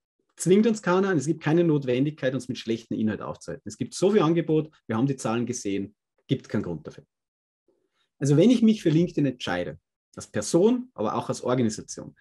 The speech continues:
dann muss ich einfach sicherstellen, und da rede ich nicht vom Budget und ich muss Geld ausgeben, sondern von einer gratis Variante zu nutzen, die sitzt. Sprich, ich habe ein Profil, was gepflegt ist. Mein digitaler erster Eindruck ist gut,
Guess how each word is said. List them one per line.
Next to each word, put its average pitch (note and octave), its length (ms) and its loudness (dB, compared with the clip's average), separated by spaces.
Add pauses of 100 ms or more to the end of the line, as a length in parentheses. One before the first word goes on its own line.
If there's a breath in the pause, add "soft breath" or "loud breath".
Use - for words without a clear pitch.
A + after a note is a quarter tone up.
(140)
dann A#2 140 0
muss F#3 160 4
ich G3+ 80 6
einfach C3 180 -2
sicherstellen, D#3+ 920 -2
und A#2 80 -6
da A2 60 -2
rede D#3+ 140 4
ich D#3+ 80 -2
nicht F#3+ 160 -2
vom G#2 160 -4
Budget C3+ 480 0
und B2 60 0
ich G#2 100 -8
muss F#2+ 120 -12
Geld F3 200 0
ausgeben, G#2 280 -4
sondern F#2+ 260 -8
von G2 200 -8 (180)
einer G#2 200 -4
gratis C#3+ 840 -2 (120)
Variante G#2 540 -2
zu - 160 -6
nutzen, B2 480 -2 (160 loud breath)
die G#2+ 120 -6
sitzt. - 500 -2 (120)
Sprich, - 520 -4
ich A2 200 -10
habe C3+ 280 -2
ein A2+ 140 0
Profil, B2 540 -2 (100)
was G#2+ 180 -6
gepflegt - 500 -2
ist. - 100 -12
Mein F#2+ 200 -4
digitaler D3 560 2
erster G#2 340 2
Eindruck F2+ 320 -6
ist - 180 -12
gut, D#3 260 2